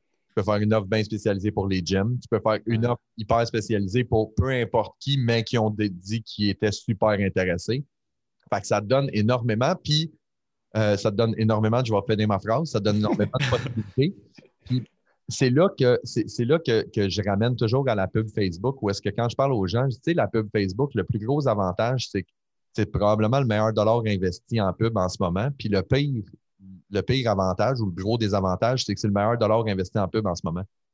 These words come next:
Speaker 1: C'est que les gens, ils ont tellement le sentiment que ça coûte pas cher. Ils font comme, « Hey, j'ai mis cinq cents piastres, j'ai eu vingt-cinq mille vues sur ma vidéo, c'est complètement malade. » Ouais, mais t'as ciblé comme le monde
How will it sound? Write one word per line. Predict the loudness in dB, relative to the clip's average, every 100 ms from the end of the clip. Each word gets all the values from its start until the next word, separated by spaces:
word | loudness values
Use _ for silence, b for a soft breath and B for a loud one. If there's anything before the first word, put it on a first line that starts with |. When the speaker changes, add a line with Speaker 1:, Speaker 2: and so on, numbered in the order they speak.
| _ _
Speaker 1:
C'est | -4
que | 0
les | 2 2
gens, | 2
ils | 2
ont | 0
tellement | 2 2
le | 2
sentiment | 0 0 -2
que | -2
ça | -4
coûte | -2
pas | 0 0
cher. | 0 -2 -4
Ils | -10 _ _
font | -2
comme, « | 0 -2
Hey, | -2 -4
j'ai | -4
mis | -4
cinq | 0 0 2
cents | 0 -2
piastres, | 0 2 2 0
j'ai | -2
eu | 0 2 0 -2 -8 -20 -6
vingt-cinq | 0 2 2 2 4
mille | 4 2
vues | 2 0
sur | 2
ma | 0 0
vidéo, | 0 0 0
c'est | -2 -2
complètement | -2 0 0 0
malade. » | 2 0 -2 -6 -16 -16 -4
Ouais, | -2 0
mais | 0 -2
t'as | -4
ciblé | -6 -8 -6 -4
comme | -2 0 0 -4 -8 _ _ _ -4
le | 0 2
monde | 2 2 2 0